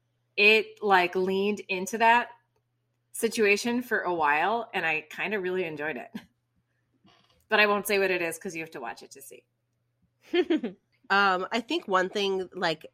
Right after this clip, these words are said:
Speaker 3: this is not K-drama, but I felt like it had a fun nod to, like, that famous shower scene in Psycho, like, right down to, like, the moment that the shower curtain is flung back. And again, I just have a question, like, going back to that, like,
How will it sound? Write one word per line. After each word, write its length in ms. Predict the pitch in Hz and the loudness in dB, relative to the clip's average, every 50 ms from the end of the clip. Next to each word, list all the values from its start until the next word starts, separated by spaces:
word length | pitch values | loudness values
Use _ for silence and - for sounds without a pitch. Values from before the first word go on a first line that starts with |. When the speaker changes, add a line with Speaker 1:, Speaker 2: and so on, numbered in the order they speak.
| 160 175 - | -20 -18 -10
Speaker 3:
this 180 | - 185 180 - | -10 -8 -8 -8
is 140 | 185 165 170 | -10 -10 -8
not 380 | 170 165 175 151 147 - - | -8 -4 -4 -4 -4 -4 -8
K-drama, 580 | - - 196 180 175 185 180 185 190 202 214 208 | -10 -8 -8 -6 -4 -2 -2 -2 -2 -2 -4 -4
but 200 | 190 180 165 - | -4 -4 -6 -4
I 80 | - 170 | -4 -6
felt 240 | - - 196 170 127 | -6 -4 -4 -4 -4
like 160 | 180 - - | -4 -6 -6
it 160 | 196 - - | -8 -10 -8
had 280 | 156 165 170 156 151 160 | -4 -2 -2 0 0 -2
a 60 | 151 | -6
fun 300 | - - 165 151 151 143 | -4 -4 -4 -4 -4 -2
nod 360 | 147 147 139 143 147 151 165 | -2 -2 -2 -2 -2 -4 -8
to, 100 | - - 170 | -14 -10 -10
like, 160 | 156 147 - | -10 -8 -6
that 180 | - 139 - - | -8 -8 -8 -6
famous 300 | - 160 143 147 151 - | -6 -6 -6 -6 -8 -10
shower 320 | - - 151 139 143 147 | -8 -8 -6 -6 -6 -8
scene 260 | 151 - - 160 151 | -8 -8 -8 -8 -6
in 140 | 151 143 147 | -6 -8 -8
Psycho, 720 | - - 147 143 147 185 180 170 170 175 175 185 202 208 _ - - _ _ _ - | -10 -10 -10 -10 -10 -8 -6 -4 -4 -4 -4 -6 -8 -10 _ -20 -20 _ _ _ -12
like, 160 | - 160 165 | -12 -10 -4
right 200 | - 165 165 - | -4 -4 -4 -2
down 400 | 156 175 160 147 147 151 151 151 147 | -2 -2 0 0 0 -2 -4 -6 -8
to, 140 | - - 160 | -10 -10 -8
like, 180 | 147 143 147 | -8 -8 -8
the 80 | - 160 | -8 -6
moment 360 | 151 143 139 143 143 147 147 | -4 -4 -2 -2 -4 -6 -6
that 120 | 127 127 | -10 -12
the 80 | - 156 | -12 -12
shower 340 | - - 160 143 139 143 147 | -10 -8 -6 -4 -4 -4 -6
curtain 520 | - _ - 165 151 135 139 156 156 151 | -6 _ -6 -6 -6 -6 -6 -6 -6 -6
is 160 | 147 147 - - | -6 -8 -10 -12
flung 360 | - - - 165 147 143 147 | -16 -8 -6 -4 -4 -4 -4
back. 320 | 151 135 131 147 220 277 - _ _ _ _ _ _ _ _ _ _ _ _ _ - | -4 -2 0 0 0 0 -2 _ _ _ _ _ _ _ _ _ _ _ _ _ -2
And 500 | 196 196 196 185 180 175 175 175 175 180 - _ _ _ _ _ _ _ _ | 0 2 2 4 2 2 2 0 -2 -4 -8 _ _ _ _ _ _ _ _
again, 300 | - 202 185 - 247 269 | -10 -8 -4 -2 0 0
I 100 | 262 220 | 0 0
just 140 | 202 208 - | -2 -2 -4
have 100 | 302 370 | -2 -4
a 60 | 415 | -4
question, 380 | - - 190 185 - - - 175 | -4 -4 -6 -6 -4 -6 -6 -6
like, 160 | 156 156 160 | -6 -6 -6
going 220 | - 190 220 262 240 | -4 -4 -4 -2 0
back 220 | 185 156 165 - | 0 -2 -2 -2
to 100 | - 190 | -6 -4
that, 160 | 170 156 - - | -4 -4 -4 -4
like, 140 | 156 - | -8 -14